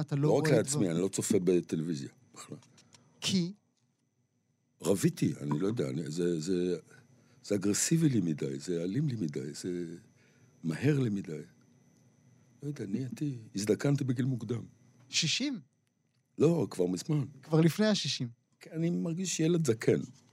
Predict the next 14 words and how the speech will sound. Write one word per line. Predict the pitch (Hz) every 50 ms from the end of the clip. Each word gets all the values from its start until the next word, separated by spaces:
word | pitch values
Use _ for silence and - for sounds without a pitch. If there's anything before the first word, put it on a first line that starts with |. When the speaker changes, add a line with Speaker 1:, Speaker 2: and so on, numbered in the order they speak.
| _ -
Speaker 2:
נולדתי | 95 95 110 120 117 - -
זקן. | 147 131 85 - - - - - - - _ _ _ -
אני | 139 160 185
נהיה | 190 202 220 240 -
צעיר | - - 165 135 135 131 113
עם | 101 95 95
השנים. | 98 98 - - 113 107 95 78 - - _ _ _ _ - _ _ _ _ _ _ _ _ _ _ _ _ _ _ _ _ _ - - - - - - - - - - - - -
חופשי. | - 104 95 - - - 110 - - _ - - - - -
Speaker 1:
ה-, | - 156 156 156 151 147 147 147 147 147 147 151 - - _ _ _ _ _ _ _ _ _ _ - -
התפקידים | 156 151 147 135 127 - 170 - - - - 165 147 233 269 285
הרבים | 247 175 160 139 131 175 185
שאתה | 180 - 180 160 - 156
עושה, | 143 135 127 - - - 185 180 165 151 156 170 156 - _ _ -
ועכשיו | 131 151 143 127 - - - 196 190 175